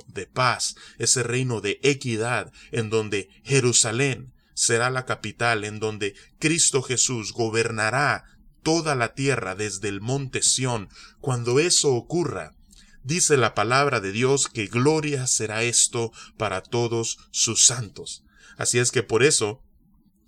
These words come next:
este salmo concluye como inicia. Comienza animando al pueblo a que se cante al Señor,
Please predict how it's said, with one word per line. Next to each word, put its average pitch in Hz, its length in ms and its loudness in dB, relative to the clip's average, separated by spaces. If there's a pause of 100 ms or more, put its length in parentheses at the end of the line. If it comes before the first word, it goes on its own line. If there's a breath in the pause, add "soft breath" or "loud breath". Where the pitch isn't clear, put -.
(140)
este 127 280 2
salmo 117 440 2
concluye 110 760 -2 (220 soft breath)
como 143 320 2
inicia. 139 500 -2 (460 soft breath)
Comienza 147 760 4
animando 131 840 0
al 101 220 -2
pueblo 127 500 0
a 113 140 -2
que 104 120 -4
se - 220 -2
cante 135 400 0
al 101 100 0
Señor, 117 560 -2